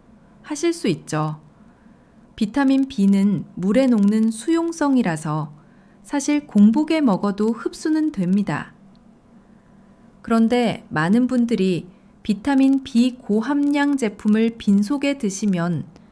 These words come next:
속이 울렁거린다, 속이 쓰리다, 이런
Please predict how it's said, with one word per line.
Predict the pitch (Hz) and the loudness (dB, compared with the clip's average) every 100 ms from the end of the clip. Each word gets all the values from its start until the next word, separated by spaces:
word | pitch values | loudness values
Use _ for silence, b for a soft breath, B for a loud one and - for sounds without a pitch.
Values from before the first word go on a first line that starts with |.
| B B B - | B B B -10
속이 | - 294 302 302 | -6 0 0 2
울렁거린다, | 180 202 254 277 262 220 190 160 123 - - - b b b b - | 0 2 2 2 0 0 -2 -2 -8 -12 -20 -20 b b b b -20
속이 | - 302 285 277 | -6 -2 0 0
쓰리다, | 269 - 320 330 330 269 147 - - - - b b - | -2 -8 -4 0 0 0 -4 -8 -18 -20 -20 b b -4
이런 | 196 233 240 | 0 2 2